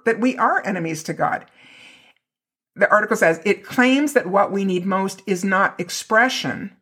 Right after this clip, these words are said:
Um, speaking of the gospel, the gospel claims that what we need most is not expression, but redemption.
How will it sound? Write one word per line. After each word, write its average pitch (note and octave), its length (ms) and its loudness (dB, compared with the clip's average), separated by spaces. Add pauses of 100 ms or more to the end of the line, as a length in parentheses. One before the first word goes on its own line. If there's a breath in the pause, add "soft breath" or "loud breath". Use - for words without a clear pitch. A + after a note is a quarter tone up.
Um, F3 240 -6
speaking B3+ 300 2
of G3 80 0
the F#3 60 -4
gospel, G#3 640 0 (320)
the F3 140 -8
gospel A#3 340 2
claims F3+ 300 -2
that F3 120 -2
what F#3+ 160 4
we G3+ 100 -2
need F#3+ 160 -2
most F#3 260 0
is E3+ 100 -2
not F3+ 160 2
expression, A#3+ 600 -2
but E3+ 340 0
redemption. E3+ 880 -2